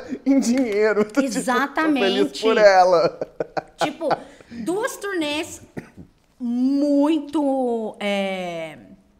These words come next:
Speaker 2: caras, sabe? É um show,
Speaker 1: Sim.
Speaker 2: cavalos que pulam,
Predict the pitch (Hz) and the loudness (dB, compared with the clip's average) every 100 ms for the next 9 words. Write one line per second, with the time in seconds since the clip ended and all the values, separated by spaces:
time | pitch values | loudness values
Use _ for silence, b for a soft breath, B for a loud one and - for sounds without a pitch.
0 | _ _ _ 208 190 185 180 170 165 - | _ _ _ -6 -2 -2 -2 -8 -12 -16
1 | - - _ 269 240 196 165 165 b b | -18 -20 _ 0 0 0 -4 -12 b b
2 | b - 233 311 - - 254 285 254 233 | b -8 -6 -6 -6 0 2 2 0 -6
3 | 202 220 226 240 240 233 240 254 - 233 | -6 -6 -4 -4 -4 -8 -12 -16 -16 -12
4 | 254 220 | -8 -8